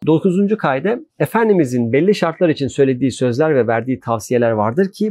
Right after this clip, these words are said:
bunlar her zaman zemin, kültür ve şartla geçerli zannedilince yanlış anlamalar kaçınılmaz olur. Hani bu çerçevede eğer aklınıza yatmayan bir hadis olursa ve sahihlik şartlarını taşıyorsa belli şartlar için söylendiği ihtimalini göz önünde bulundurmak ve o hadis hakkında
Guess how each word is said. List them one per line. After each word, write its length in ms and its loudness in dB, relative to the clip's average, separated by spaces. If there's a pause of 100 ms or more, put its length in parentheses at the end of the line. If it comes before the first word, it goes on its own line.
bunlar 280 2
her 220 -2
zaman 380 -4
zemin, 340 -2
kültür 400 -6
ve 80 -2
şartla 320 -6
geçerli 400 -4
zannedilince 640 -2
yanlış 340 -2
anlamalar 460 -6
kaçınılmaz 640 -6
olur. 340 -4
Hani 160 -6
bu 80 0
çerçevede 720 -4
eğer 400 -2
aklınıza 600 -2
yatmayan 580 -2
bir 80 -4
hadis 340 -6
olursa 380 -4
ve 80 -2
sahihlik 480 -4
şartlarını 560 -6
taşıyorsa 680 -2
belli 260 2
şartlar 380 -2
için 240 -2
söylendiği 720 -4
ihtimalini 640 -6
göz 180 0
önünde 320 -2
bulundurmak 560 -8
ve 140 -8
o 80 0
hadis 240 -8
hakkında 480 -8